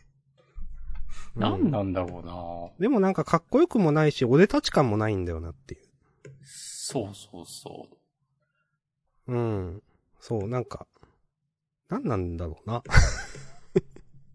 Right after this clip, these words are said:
Speaker 1: うん。
Speaker 2: うん。
Speaker 1: ちょっと個性がなさすぎるなぁと思いますね。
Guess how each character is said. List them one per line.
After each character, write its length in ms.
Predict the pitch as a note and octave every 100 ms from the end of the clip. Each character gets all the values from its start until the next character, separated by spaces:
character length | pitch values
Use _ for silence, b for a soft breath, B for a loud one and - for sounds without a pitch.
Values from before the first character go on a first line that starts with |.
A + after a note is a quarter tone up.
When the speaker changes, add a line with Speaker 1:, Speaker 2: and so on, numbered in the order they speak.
| - - - - - b b b b b b b - - - - _ _ _ _ _ _ _ _ _ _ _ _ _ _ _
Speaker 1:
う 160 | G2 F#2
ん。 260 | E2 D2 - b b - - - - - - - -
Speaker 2:
う 240 | A#2 G#2+ G#2
ん。 40 |
Speaker 1:
ち 80 | F#2+
ょ 40 |
っ 20 | F2 E2 - -
と 120 | A#2+
個 220 | - C3+
性 260 | - A#2+ F#2+
が 200 | E2+ E2+ - _ _ _ _ _ _ _ _ _ _ -
な 100 | -
さ 220 | - F2
す 320 | - - -
ぎ 140 | - E2
る 220 | D2 - _ _ _ _ _ _ _ _ _ _ _ - _ _ _ -
な 540 | F#2+ G#2 A2 A2+ A2
ぁ 40 | -
と 80 |
思 180 | E2 F2+
い 40 | E2
ま 100 | D#2
す 120 | -
ね。 240 | F#2+ F2